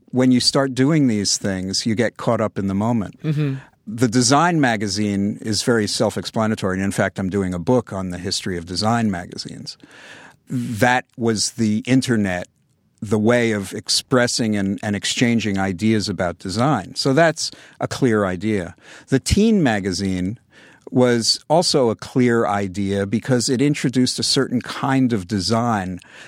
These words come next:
Speaker 1: that was meant for an audience that hadn't existed. The teenager was born in the fifties. Before that, they were young people.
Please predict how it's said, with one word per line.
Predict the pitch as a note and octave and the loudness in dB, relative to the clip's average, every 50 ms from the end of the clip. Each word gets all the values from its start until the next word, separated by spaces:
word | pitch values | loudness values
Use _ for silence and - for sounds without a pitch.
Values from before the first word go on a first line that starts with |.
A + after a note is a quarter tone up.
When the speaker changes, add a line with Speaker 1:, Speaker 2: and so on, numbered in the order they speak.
| - _ | -6 _
Speaker 1:
that | - A#2+ A#2+ - | 0 2 2 2
was | C3 A2 F#2+ G#2+ | 2 2 4 4
meant | A2+ B2 C3 C#3+ C3 - | 4 4 4 2 0 -4
for | - - - C3+ B2 A#2 A2 | -10 -4 0 2 2 2 2
an | G#2 G#2+ | 0 0
audience | - - B2+ C3 C3+ C3 A#2 G#2+ G2+ G2+ - - | 0 0 0 2 2 2 0 0 -2 -4 -6 -4
that | - G#2 G#2 | -4 -4 -4
hadn't | A#2+ - - A#2+ A#2 G#2 A2+ A2+ F#2 | -2 0 0 0 0 0 -2 -4 -4
existed. | G#2 F#2+ F#2 F2+ F#2+ G2+ F#2+ - - - - - - _ _ _ _ _ _ _ _ - - - _ _ - | -6 -6 -4 -2 -2 -2 -2 -2 -4 -6 -10 -16 -18 _ _ _ _ _ _ _ _ -20 -20 -20 _ _ -4
The | A#2+ - | -2 -2
teenager | - - D#3 D3+ D3+ D3+ C3 A#2 A2+ F#2 - A#2+ G#2+ G2+ G2 - - _ _ - | 2 4 4 4 6 4 4 2 0 0 0 0 0 0 0 -4 -8 _ _ -2
was | A#2+ A2 F#2+ | 0 0 0
born | E2 F#2+ F#2 F#2 B2 B2 C#3 C3+ B2+ A#2 G#2+ G2+ G2+ | -2 -4 0 2 2 4 4 4 4 2 2 0 0
in | F#2 F#2 | -2 -2
the | F#2 F#2 | -4 -4
fifties. | - - A2+ - - - F2 F2 - - - - - - - _ _ _ _ - - - _ - | -2 -2 -2 -2 -2 -8 -10 -10 -8 -10 -10 -10 -12 -18 -20 _ _ _ _ -20 -20 -20 _ -2
Before | B2 A2+ - - D3 D3 C#3+ | 0 0 2 2 2 2 4
that, | B2 B2 A2+ A2 - | 2 2 0 0 0
they | - A2+ | -2 0
were | G#2 G#2 G2+ | 0 0 0
young | G2+ G#2 G#2 G2+ G#2 A2 G#2 | 2 0 0 2 2 0 0
people. | F#2+ - G2+ E2+ - - - | -2 -4 -8 -10 -10 -12 -16